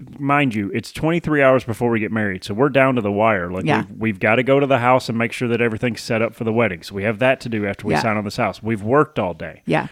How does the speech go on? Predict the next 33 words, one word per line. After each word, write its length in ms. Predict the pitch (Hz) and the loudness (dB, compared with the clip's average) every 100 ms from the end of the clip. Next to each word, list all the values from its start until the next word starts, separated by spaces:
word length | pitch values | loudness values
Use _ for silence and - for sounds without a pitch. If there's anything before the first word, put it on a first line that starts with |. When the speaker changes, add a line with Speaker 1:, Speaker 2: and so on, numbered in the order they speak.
| - | -10
Speaker 1:
We 80 | 104 | -4
had 140 | 110 | 0
that 180 | 123 127 | 2 2
as 100 | 117 | 2
well. 180 | 135 95 - - - | 2 0 -6 -8 4
But 120 | 139 | 6
also, 600 | 180 - - 117 104 113 - - - _ _ _ - | 8 6 4 4 4 2 -4 -20 -20 _ _ _ 0
I 280 | 143 220 | 2 2
had 260 | 220 165 127 | 2 2 2
the 140 | 110 | 2
idea 580 | 107 98 95 92 92 123 - _ - | -2 -2 -6 -8 -8 -10 -12 _ -6
of 160 | 123 113 | -2 2
us 160 | 127 | 0
staying 560 | - - 131 143 147 131 | 0 -2 0 0 0 -2
the 80 | 113 | -2
night 600 | 107 135 117 98 - - _ | 0 0 0 -2 -8 -18 _
after 320 | 127 151 - | 0 0 0
we 140 | 135 123 | 0 0
got 180 | 107 104 | 0 0
married, 300 | 135 135 160 | 0 2 2
Speaker 2:
Yeah. 240 | 160 165 | 4 4
Speaker 1:
of 80 | 151 | 2
staying 440 | - 139 131 160 | 0 2 2 2
the 100 | 151 | 0
night 280 | 131 120 120 - | 0 0 -2 -4
in 160 | 131 | -2
our 140 | 117 110 | 0 0
house 880 | - 147 143 104 104 - - - - _ _ | -4 -2 0 0 -2 -8 -12 -14 -18 _ _
for 160 | - 123 | -4 -2
the 80 | 113 | -2
first 280 | 117 104 | -2 -4
night. 320 | 131 151 98 - - | -2 -2 -4 -8 2
Speaker 2:
Yep. 260 | 180 196 | 6 6